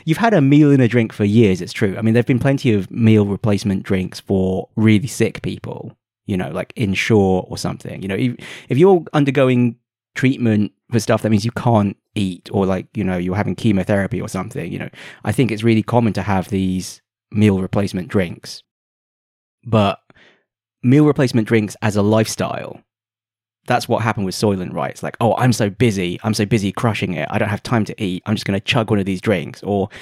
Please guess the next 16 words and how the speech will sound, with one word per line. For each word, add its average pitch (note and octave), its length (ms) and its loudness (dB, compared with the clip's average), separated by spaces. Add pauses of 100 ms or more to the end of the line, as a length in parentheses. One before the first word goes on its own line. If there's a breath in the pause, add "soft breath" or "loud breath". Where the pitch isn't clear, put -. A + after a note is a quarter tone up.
(300 loud breath)
it's A#2+ 140 -2
a A#2 80 2
really A2+ 240 4
easy A2 320 0
way G#2 340 2
for - 140 -4
me G2+ 100 2
to G2 100 -4
regulate G2 560 -2
my F#2 440 0 (600)
calorie F#2+ 460 0
intake F2+ 400 -4
or E2+ 80 -4
something, - 540 -6
right? - 300 -12
So G#2+ 180 0